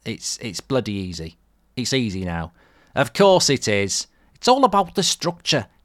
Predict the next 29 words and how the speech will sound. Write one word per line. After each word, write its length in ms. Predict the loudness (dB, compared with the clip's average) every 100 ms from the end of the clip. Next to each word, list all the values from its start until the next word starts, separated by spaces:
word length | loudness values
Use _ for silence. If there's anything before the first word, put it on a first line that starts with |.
| _
I 80 | -6
look 160 | -6 -6
at 100 | -6
that 200 | -6 0
Manchester 500 | -2 0 -6 -6 -4
United 460 | -4 -4 -6 -4
side, 480 | -2 0 -2 -4 -4
and 100 | -6
I'm 160 | -6 -8
looking 220 | -10 -12
at 100 | -12
the 80 | -14
players. 580 | -10 -6 -4 -4 -4 -4
I'm 120 | -4
not 200 | -4 -8
looking 200 | -12 -10
at 100 | -10
the 60 | -2
manager. 360 | -2 -2 -4
It's 140 | -4 0
all 160 | 0
about 240 | 0 -4 -4
the 80 | -6
structure. 640 | -2 -4 -4 0 0 0 _ -20 -20 -20 -20 _ 4
It's, 240 | 4 6
of 140 | 2
course, 280 | 10 10 10
Jamie 280 | 8 6 6
Carragher. 500 | 4 4 6 4 2